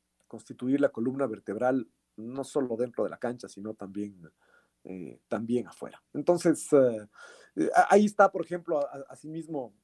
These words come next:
llega Cristian, Cristian Novoa. Cristian Novoa que, que, que él en cambio demuestra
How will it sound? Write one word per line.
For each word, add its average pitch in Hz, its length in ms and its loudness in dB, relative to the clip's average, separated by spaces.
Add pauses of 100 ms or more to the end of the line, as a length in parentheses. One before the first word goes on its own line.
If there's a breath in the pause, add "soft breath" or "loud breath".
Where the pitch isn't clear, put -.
(320)
llega 135 420 -6
Cristian, 135 480 -6 (1000)
Cristian 143 440 -6
Novoa. 180 340 4 (480)
Cristian 139 340 -8
Novoa 127 380 0
que, 82 240 -16 (580 soft breath)
que, 101 640 -10
que 147 160 6
él 190 100 8
en 180 100 2
cambio 185 300 6
demuestra 156 720 -2